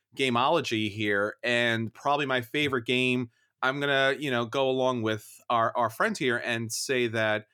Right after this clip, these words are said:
Bruges is probably my favorite of his games, I guess closely followed by Amerigo. Just something really amazing about that cube tower and selecting actions.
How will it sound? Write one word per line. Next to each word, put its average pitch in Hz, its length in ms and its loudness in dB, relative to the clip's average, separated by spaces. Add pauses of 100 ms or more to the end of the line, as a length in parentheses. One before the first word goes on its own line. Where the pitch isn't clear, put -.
(320)
Bruges 135 460 2
is 101 140 -8
probably 131 340 0
my 117 200 0
favorite 113 580 0
of 101 80 -2
his 101 140 -4
games, 107 500 -2 (400)
I 131 60 2
guess 131 200 -2
closely 196 460 0
followed 143 480 0
by 123 580 2 (300)
Amerigo. 117 580 0
Just 107 220 -4
something 135 640 -4
really 123 280 2
amazing 113 500 0
about 107 300 -2
that 104 140 -4
cube 220 240 -4
tower 147 540 2
and 110 340 -2
selecting 110 420 -2
actions. 113 420 -2